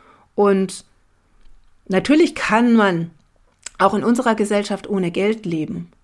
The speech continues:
Doch ist die Frage, ist das dann das Leben, was du wirklich möchtest?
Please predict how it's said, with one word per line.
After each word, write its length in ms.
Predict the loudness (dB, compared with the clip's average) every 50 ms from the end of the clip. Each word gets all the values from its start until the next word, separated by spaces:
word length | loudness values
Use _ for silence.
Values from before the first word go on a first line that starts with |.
| _ _ _ _ _ _ _ _ _ _ _ _ -10 -6
Doch 140 | -4 -2
ist 180 | -2 -2 -2 -2
die 60 | -6
Frage, 360 | -6 0 0 0 2 2 0
ist 240 | -2 -2 -6 -4 -2
das 200 | -2 -2 -2 -2
dann 160 | -2 -2 0
das 200 | 0 0 -2 -2
Leben, 280 | -2 -2 0 0 0 0
was 160 | -2 -4 -6
du 120 | -8 -8 -6
wirklich 360 | -6 -8 -8 -8 -12 -8 -8
möchtest? 680 | -8 -8 -8 -10 -8 -10 -10 -10 -10 -16 -20 -20